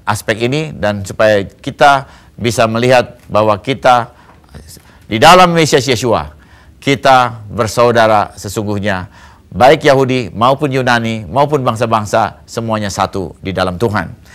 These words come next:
Yang kedua, pemimpin-pemimpin Yunani Romawi, Greco-Roman leaders, ya, pada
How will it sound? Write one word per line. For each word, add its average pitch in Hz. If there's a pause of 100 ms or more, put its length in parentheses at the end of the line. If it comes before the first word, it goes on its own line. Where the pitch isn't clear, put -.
(380)
Yang 190
kedua, 156 (800)
pemimpin-pemimpin 180
Yunani 143
Romawi, 117
Greco-Roman 143
leaders, 120
ya, 147 (480)
pada 113